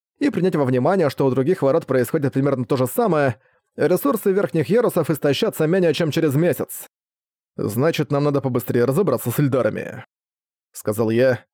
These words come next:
прекрасно понимая, насколько легче это сказать, чем сделать. Мы поехали дальше, к посте ближайшего тоннеля, то тормозя, то вновь набирая ход,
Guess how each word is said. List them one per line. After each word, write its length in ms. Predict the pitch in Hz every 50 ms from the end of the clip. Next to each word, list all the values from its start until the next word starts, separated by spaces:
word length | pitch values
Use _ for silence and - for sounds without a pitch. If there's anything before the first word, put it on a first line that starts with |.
| _ -
прекрасно 440 | - 254 - - 120 110 - 123 -
понимая, 400 | - 107 104 107 120 139 143 131
насколько 440 | 123 117 - - 143 123 117 - 120
легче 280 | 117 127 - - 135
это 100 | - -
сказать, 340 | 110 - - 113 - - -
чем 180 | - 139 127 113
сделать. 540 | 101 110 110 - - - - - - - - _ _ _ _ _ _ _ _ _ _ _ _ -
Мы 160 | - 123 131
поехали 380 | 139 131 123 123 - 127 113 110
дальше, 560 | 113 127 156 147 131 - - 131 127 113 - _ _ _ _ _ _ _ _ _
к 100 | - -
посте 300 | - 180 185 - - 143
ближайшего 540 | 113 120 117 113 131 135 123 - 123 110 110
тоннеля, 600 | - 113 113 139 175 156 135 127 120 110 - - _ _ _ _ _ _
то 180 | - 147 165 185
тормозя, 500 | - 185 170 147 143 135 123 110 135 151
то 140 | - 147 123
вновь 240 | 113 127 135 131 -
набирая 340 | 123 107 120 113 104 95
ход, 380 | - - - 127 123 - -